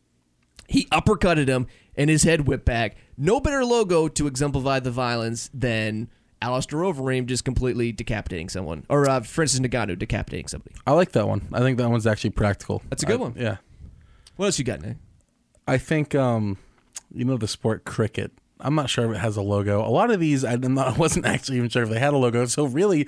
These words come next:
Speaker 1: Yeah.
Speaker 2: I'm inventing the logo.
Speaker 1: You're helping 'em out.
Speaker 2: I think cricket should be a person with a cup of tea
Speaker 1: Okay.
Speaker 2: while they're on a horse playing, uh, polo.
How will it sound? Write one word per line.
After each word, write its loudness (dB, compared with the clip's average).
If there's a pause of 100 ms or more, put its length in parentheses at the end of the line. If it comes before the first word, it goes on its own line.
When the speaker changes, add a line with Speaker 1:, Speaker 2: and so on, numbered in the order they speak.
Speaker 1:
Yeah. 0
Speaker 2:
I'm 4
inventing 2
the 4
logo. -2
Speaker 1:
You're 4
helping 2
'em 0
out. -4 (420)
Speaker 2:
I -2
think 0
cricket 0
should -2
be 4 (500)
a -2
person -2
with -6
a -2
cup -2
of -6
tea -2 (320)
Speaker 1:
Okay. -8 (840)
Speaker 2:
while 2
they're 2
on 2
a 0
horse 0
playing, -2 (220)
uh, 0 (380)
polo. -2